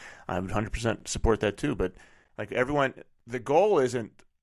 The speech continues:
wealth or entrepreneurship or whatever. Like, the goal is fulfillment for, in my eyes. It's,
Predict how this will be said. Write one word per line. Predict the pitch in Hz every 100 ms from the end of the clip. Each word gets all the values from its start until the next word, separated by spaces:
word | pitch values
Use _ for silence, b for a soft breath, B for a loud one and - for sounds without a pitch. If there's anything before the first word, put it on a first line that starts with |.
| _ _ _ _ _ -
wealth | 98 139 151 160 -
or | 104
entrepreneurship | 123 - 117 160 175 - 151 147
or | 107
whatever. | 117 139 147 135 123 -
Like, | 113 -
the |
goal | 110 123 151 160
is | 117
fulfillment | - 98 143 139 107 -
for, | - 117
in | 117
my | 120 117 92
eyes. | 80 87
It's, | 92 -